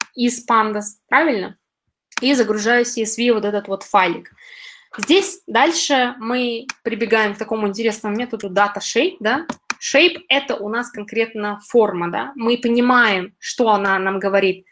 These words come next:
Именно <clears throat> data shape ноль, да, если мы возьмем. Ой, извиняюсь, у меня космак.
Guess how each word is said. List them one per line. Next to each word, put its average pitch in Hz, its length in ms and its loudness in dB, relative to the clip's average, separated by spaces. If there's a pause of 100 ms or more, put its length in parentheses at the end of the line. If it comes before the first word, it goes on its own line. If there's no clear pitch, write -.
(420)
Именно 214 640 2
<clears throat> - 40 -4
data 226 760 2
shape 214 420 -2
ноль, 294 320 0
да, 220 120 0
если 220 320 -6
мы 196 160 -4
возьмем. 190 480 -6 (1300)
Ой, 196 260 -6 (140)
извиняюсь, 180 400 -14
у - 20 -14
меня 185 140 -16
космак. 214 500 -16